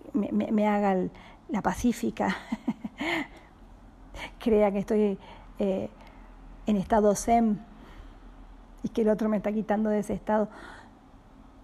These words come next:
No tengo que modificar nada. Ojalá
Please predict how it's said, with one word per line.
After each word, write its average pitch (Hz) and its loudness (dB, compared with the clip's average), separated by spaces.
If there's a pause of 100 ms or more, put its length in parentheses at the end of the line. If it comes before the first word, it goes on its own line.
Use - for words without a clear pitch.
(720)
No 226 0 (120)
tengo 247 2
que 220 -4
modificar 190 -2
nada. 190 -2 (2500)
Ojalá 185 -4